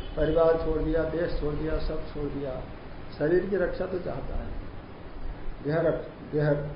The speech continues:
धारणार्थी हो, केवल शरीर धारण करना उसका काम है, इसके भिक्षु, ऐसे भिक्षु का परिग्रह व्यावर्तन, उस स्थिति में दो तरह से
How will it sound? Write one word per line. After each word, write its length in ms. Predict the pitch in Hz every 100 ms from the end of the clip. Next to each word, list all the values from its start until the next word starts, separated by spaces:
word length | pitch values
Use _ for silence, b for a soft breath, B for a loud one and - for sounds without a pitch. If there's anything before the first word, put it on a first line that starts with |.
| -
धारणार्थी 600 | - 147 143 143 135 131
हो, 240 | 123 120 - -
केवल 240 | 170 160
शरीर 320 | 143 151 180
धारण 380 | 165 139 139 143
करना 260 | 139 131 135
उसका 260 | 135 139
काम 300 | 139 127 135
है, 180 | 135 123
इसके 520 | - - - 143 135
भिक्षु, 200 | 143 143
ऐसे 240 | 139 135 127
भिक्षु 300 | 135 - 147
का 280 | 165 160 - B B B -
परिग्रह 440 | 160 170 190 190 185
व्यावर्तन, 420 | 175 147 139 135
उस 220 | 190 -
स्थिति 200 | 202 196
में 340 | 196 208 -
दो 120 | 165 196
तरह 260 | 196 185
से 260 | 175 190